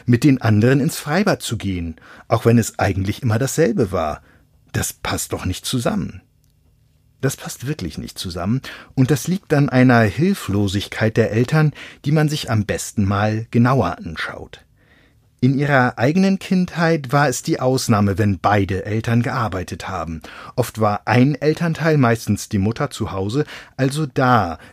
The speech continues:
wenn mal dringend ein Pflaster auf ein Kinderknie musste oder ein Happen in den Bauch. Das ist heute die Ausnahme.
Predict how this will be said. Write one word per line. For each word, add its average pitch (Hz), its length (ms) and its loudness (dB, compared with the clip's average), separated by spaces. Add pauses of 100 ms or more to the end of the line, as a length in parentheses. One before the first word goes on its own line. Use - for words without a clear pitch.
wenn 104 160 2
mal 98 180 0
dringend 113 460 2
ein 82 280 -6
Pflaster - 460 -4
auf 87 140 -8
ein 87 200 -8
Kinderknie 131 600 2
musste 113 500 2
oder 110 300 2 (220)
ein 110 240 2
Happen 113 240 2
in 120 120 2
den 139 180 4
Bauch. 90 460 -6 (480)
Das - 400 -8 (120)
ist - 220 -10
heute 85 260 -8
die 110 140 -6
Ausnahme. 82 680 -12